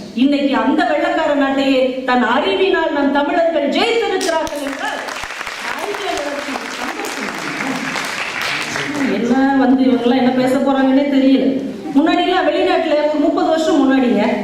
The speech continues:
இதே நாட்டுக்கு நம்ம ஊர்ல இருந்து ஒருத்தங்க வராங்கன்னு வைங்க, அவங்க வந்து சேர்ந்தாங்களா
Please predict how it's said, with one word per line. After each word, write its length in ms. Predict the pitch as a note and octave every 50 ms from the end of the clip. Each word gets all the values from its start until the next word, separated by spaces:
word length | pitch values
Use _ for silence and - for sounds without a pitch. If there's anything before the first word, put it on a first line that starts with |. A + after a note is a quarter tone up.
| - - - -
இதே 280 | C#4 D4+ F4+ F#4 F#4
நாட்டுக்கு 580 | E4+ D#4 D#4 D4 D#4+ C#4+ - D#4 C#4+ D4+ E4 D4
நம்ம 220 | D4 C#4+ C#4+ D4+ D4
ஊர்ல 260 | D#4+ E4+ D#4+ D4+ D#4
இருந்து 200 | D#4 D#4+ D#4 C#4+
ஒருத்தங்க 260 | - - C4+ C4 B3+
வராங்கன்னு 360 | B3+ C4+ C#4+ C#4+ D4 C4+ B3
வைங்க, 320 | A#3+ A#3+ A3+ G3 F3+ - - - - - - -
அவங்க 300 | G#3+ A3 A3+ A#3 A#3+ A#3+
வந்து 200 | C4 D#4 E4 E4
சேர்ந்தாங்களா 640 | - D4+ D4 C#4 C#4 C4+ C4 A#3+ G3+ G3 G3 G3 G#3